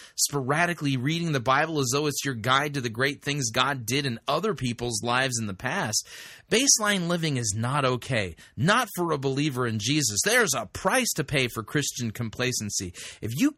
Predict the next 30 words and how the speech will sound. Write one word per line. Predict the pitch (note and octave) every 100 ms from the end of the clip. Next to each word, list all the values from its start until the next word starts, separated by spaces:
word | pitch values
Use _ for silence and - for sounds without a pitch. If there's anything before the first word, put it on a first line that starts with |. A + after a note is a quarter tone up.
| -
keep | G#3
living | D#3+ G3 F#3+
on | D3+ C3
this | D3+ F3+
level, | C#3+ E3 E3+ D#3+ - -
your | D#3 A#3+
heart | E3+ G3 F#3+
is | B2+
going | - F#3+
to | A#2+
shrivel. | - - A#2 D#3+ C#3 F2 - - -
It | G3+
might | G#3 G3 F#3+
already | E3+ C#3 F3+ D3+
be | C3+
shriveling. | - - C#3+ C#3+ A2+ G2+
Your | E3+ A3+
dreams | D#3 A2 C#3 A#3 A#3+ F3+
are | E3+
going | B2 G3+ B3+ A3+
to | F3+
die. | A#2 A2 - D#4 F4+ C#4 G2 E2+ - - -
They | F#3+ C4
might, | A3+ A3 A3+
may | D#3 A3+ A#3+
already | F#3+ F3+ G#3+
be | E3 D#3
on | F#3 E3+ C#3+
life | D#3 G3
support. | - D3 B2 F#2+